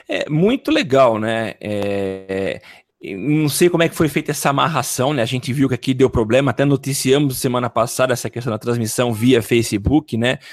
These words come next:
Mas o americano, ele tem uma cabeça diferente e, e acho que a, as negociações, elas vão muito ao encontro do, do, do benefício do usuário, né? Então, acho que a transmissão,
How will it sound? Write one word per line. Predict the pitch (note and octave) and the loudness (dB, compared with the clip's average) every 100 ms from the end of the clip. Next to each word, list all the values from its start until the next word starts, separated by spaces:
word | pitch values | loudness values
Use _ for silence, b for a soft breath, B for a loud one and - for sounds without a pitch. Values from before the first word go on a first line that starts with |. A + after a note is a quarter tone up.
| B B B - | B B B -6
Mas | A#2 B2 | -2 0
o | C3+ | 0
americano, | C#3+ D3+ C#3 C#3 C#3+ | 2 2 0 0 2
ele | C#3 C3+ | 2 0
tem | C#3 | -2
uma | C3 | -2
cabeça | B2+ B2 A#2 | -2 -2 -2
diferente | A#2+ - A#2+ A2+ B2+ B2 - | -4 -2 -2 0 -2 -4 -6
e, | A2+ A2 G2+ - G#2+ G#2 G#2 | -4 -2 -2 -2 -2 0 0
e | F#2+ | 0
acho | G#2+ - - | 0 -4 -6
que | B2+ | -4
a, | G#2+ F#2 | -2 -2
as | - D3 C#3+ | -4 -6 -4
negociações, | A#2 A#2+ B2+ A2+ - B2 A#2+ A2 | -4 -4 -6 -6 -6 -6 -4 -2
elas | A2+ G#2+ G#2 - b b b b | 0 0 -2 -6 b b b b
vão | A2 B2 C#3 | -8 0 2
muito | D3+ D3 F3 F3 | 4 4 2 2
ao | D3+ | 4
encontro | C#3 C3 - C3 C#3 A#2 A#2+ - G2 - _ | 4 0 0 0 0 0 0 0 -2 -12 _
do, | - G#2+ A2+ | -14 -4 0
do, | A#2+ A2 | 2 0
do | A2 | 2
benefício | C#3+ C#3+ - D#3 - C#3 | 2 2 0 -4 -4 -2
do | D3 | -2
usuário, | C3 C3+ G#2 B2+ C3 | 0 4 4 4 2
né? | A#2 | -2
Então, | A#2 C#3 | -2 -2
acho | - | -2
que | |
a | D3 | -2
transmissão, | D#3 F3 D#3+ C#3+ - C3+ D3 A2 | 0 0 0 -2 0 2 2 0